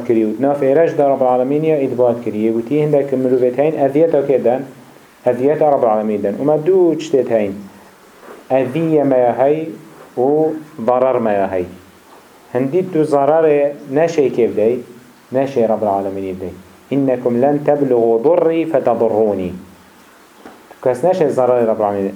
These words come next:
أما أزيدان أذا رب العالمين يا شيء كري يا إثبات كري. هر وقت في آية دا يقولي أو مروفيت أزيتا رب العالمين دن. ورب العالمين إيش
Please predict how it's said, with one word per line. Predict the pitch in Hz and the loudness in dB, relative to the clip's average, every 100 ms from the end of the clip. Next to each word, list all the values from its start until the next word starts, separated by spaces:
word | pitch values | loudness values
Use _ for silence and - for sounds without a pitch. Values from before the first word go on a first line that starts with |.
| - | -2
أما | 156 165 151 143 | 0 2 2 2
أزيدان | 135 135 135 127 165 190 190 | 0 2 0 2 2 2 0
أذا | 151 135 170 190 185 | 0 2 2 2 0
رب | 127 123 | 0 0
العالمين | 123 151 | 0 0
يا | 156 143 | 0 0
شيء | 147 120 - | 0 0 0
كري | 135 | 0
يا | 170 156 | 2 2
إثبات | 135 139 98 - | 0 0 0 -2
كري. | 92 - - - - - | -6 -6 -18 -20 -8 0
هر | 175 | 2
وقت | 175 165 | 2 2
في | 147 151 131 120 | 0 2 4 2
آية | 113 | 0
دا | 110 139 160 - - - - | 0 0 0 -8 -20 -16 -4
يقولي | 127 131 147 | -2 0 0
أو | 170 | 2
مروفيت | 175 170 165 185 165 | 2 2 2 0 0
أزيتا | 143 139 170 175 175 | 0 2 2 2 2
رب | 147 | 2
العالمين | 127 110 113 107 104 98 | 2 2 0 0 -2 -2
دن. | 98 90 - - - | -4 -8 -18 -20 -4
ورب | 127 139 139 | 0 2 2
العالمين | 143 143 147 165 170 | 2 2 0 -2 -2
إيش | 151 151 | -2 -4